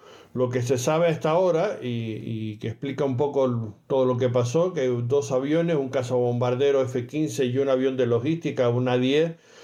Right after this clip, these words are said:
fueron alcanzados por el fuego de la Guardia Revolucionaria, y,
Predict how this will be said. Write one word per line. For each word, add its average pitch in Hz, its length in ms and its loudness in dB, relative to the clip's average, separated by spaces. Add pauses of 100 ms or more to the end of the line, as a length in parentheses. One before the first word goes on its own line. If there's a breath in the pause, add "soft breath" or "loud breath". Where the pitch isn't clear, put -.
(220 loud breath)
fueron 143 300 0
alcanzados 135 640 0
por 123 140 2
el 123 140 0
fuego 143 440 2
de 131 80 4
la 123 80 2
Guardia 131 380 2
Revolucionaria, 131 1000 0 (640 loud breath)
y, 120 400 0